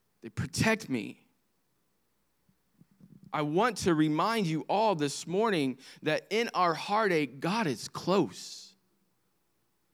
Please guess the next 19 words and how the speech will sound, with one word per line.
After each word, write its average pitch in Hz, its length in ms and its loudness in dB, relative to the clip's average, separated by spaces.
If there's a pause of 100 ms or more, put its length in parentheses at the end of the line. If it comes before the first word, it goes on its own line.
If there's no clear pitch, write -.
(760)
I 147 40 -16
think 254 200 -4
I, 170 160 0 (260)
I 135 60 -6
preached - 320 0
this 151 180 -4
last 175 280 0
week 135 160 0
too, 113 360 -2 (1000)
which, 175 240 0
which 170 240 0
again, 156 680 2 (320)
it's 151 140 -2
showing 240 500 2
up 214 200 2
again, 170 440 2 (680)
m-, 185 160 -4 (140)
showing 294 520 6
me 240 380 4